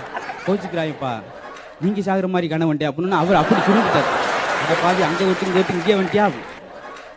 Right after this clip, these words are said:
ஆபீஸுக்கு போன போட்டு லீவை சொல்லிட்டு, இன்னைக்கு எங்க போகக்கூடாதுன்னு சொல்லி வீட்டுல லைட்டை போட்டு டயத்தை பார்த்துக்கிட்டே இருக்காரு. ஏன்னா காலையில ஆறு மணியை கடந்துட்டோம்னா தப்பிச்சிருவோம்டான்னு சொல்லி பார்த்துக்கிட்டே இருக்காரு. மூணு மணிக்கு முக்காடை போட்டு உட்கார்ந்துருக்காரு வெறிக்க வெறிக்க வீட்டுக்குள்ள.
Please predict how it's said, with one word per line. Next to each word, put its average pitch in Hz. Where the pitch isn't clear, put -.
ஆபீஸுக்கு 185
போன 196
போட்டு 196
லீவை 208
சொல்லிட்டு, 202
இன்னைக்கு 185
எங்க 226
போகக்கூடாதுன்னு 214
சொல்லி 220
வீட்டுல 208
லைட்டை 202
போட்டு 190
டயத்தை 233
பார்த்துக்கிட்டே 220
இருக்காரு. 185
ஏன்னா 233
காலையில 233
ஆறு 233
மணியை 254
கடந்துட்டோம்னா 226
தப்பிச்சிருவோம்டான்னு 208
சொல்லி 156
பார்த்துக்கிட்டே 190
இருக்காரு. 226
மூணு 214
மணிக்கு 208
முக்காடை 208
போட்டு 208
உட்கார்ந்துருக்காரு 190
வெறிக்க 170
வெறிக்க 180
வீட்டுக்குள்ள. 160